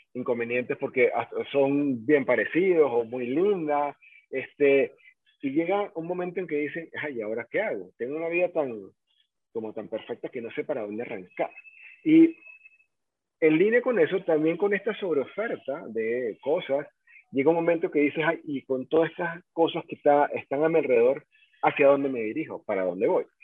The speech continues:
Y aquí agarra fuerza un hack, que lo has hablado tú en varias oportunidades y ahorita nos vas a profundizar, y es, muchas veces más importante que estar claro en las cosas que sí voy a hacer,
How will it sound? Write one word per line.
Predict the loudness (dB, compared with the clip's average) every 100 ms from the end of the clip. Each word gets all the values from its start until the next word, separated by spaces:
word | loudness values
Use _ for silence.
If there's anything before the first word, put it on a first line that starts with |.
| -20 -20 -20 -20 0
Y |
aquí | 4 6
agarra | 6 4 2
fuerza | 2 2 2 -6
un | -10 -6
hack, | -4 -4 -6 _ _ _ _ _ _ _ _ _
que | -4
lo | -2
has | 0
hablado | 0 4 2
tú | 0
en | -4
varias | -4 -4
oportunidades | -6 -10 -10 -10 -4 -4 -4 -6
y | -6
ahorita | -10 -8 -8
nos | -6
vas | -6
a | -8
profundizar, | -12 -10 -8 -6 0 2 2
y | 2
es, | 2 0 _ _ _ -20 _ _
muchas | -4 -2 2 4
veces | 4 2 -2
más | -6 -6 -2 -2 -2 -4
importante | -6 -2 -2 -2 -2 -4 -2 -6
que | -8
estar | 0 2 2 0
claro | 2 2 0
en | -4
las | -8 -8
cosas | -8 -6 -10 -8
que | -8 -8 -8
sí | -6
voy | -2 0
a | -2
hacer, | -2 -4 -4